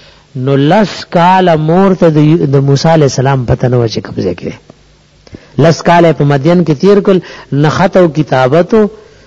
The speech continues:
او ټلیفون میلیفون خو اوس راغی که نه؟ خط کتابت هم نو. لس کاله کې د، د موسی علیه السلام والدې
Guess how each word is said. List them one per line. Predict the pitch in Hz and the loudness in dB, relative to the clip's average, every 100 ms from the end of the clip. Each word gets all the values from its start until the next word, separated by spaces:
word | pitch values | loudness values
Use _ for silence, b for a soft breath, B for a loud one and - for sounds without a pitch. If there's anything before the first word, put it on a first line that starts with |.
| B B | B B
او | 131 143 | 0 2
ټلیفون | 151 190 196 240 233 | 2 2 2 2 2
میلیفون | 220 190 226 | 2 2 2
خو | 208 | 2
اوس | 240 | 2
راغی | 294 247 165 | 2 2 0
که | 131 | -2
نه؟ | 117 113 - _ _ _ b b b b b | -2 -4 -8 _ _ _ b b b b b
خط | - 269 254 | -4 0 2
کتابت | - 175 139 131 127 | 0 0 0 0 -2
هم | 113 | -2
نو. | 127 131 | 0 2
لس | 185 202 | 2 0
کاله | - 190 196 | 0 2 2
کې | 165 | 0
د، | 170 175 180 | 2 2 2
د | 160 | 2
موسی | 165 156 | 2 2
علیه | 202 196 165 | 2 2 2
السلام | 160 175 190 | 0 0 2
والدې | 151 139 139 139 | 2 2 2 2